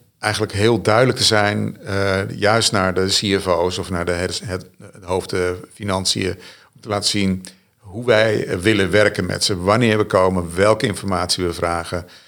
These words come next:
We checken regelmatig in om te zorgen dat we daar van tevoren die signalen ook ontvangen. Eh, zodat je er ook echt iets aan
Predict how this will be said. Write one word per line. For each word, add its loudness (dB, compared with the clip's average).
We -20
checken 0
regelmatig 2
in -2
om -4
te -4
zorgen 0
dat -4
we -6
daar -2
van -12
tevoren 0
die -4
signalen -2
ook -6
ontvangen. -6
Eh, -4
zodat -2
je -2
er 4
ook 0
echt -4
iets -2
aan -4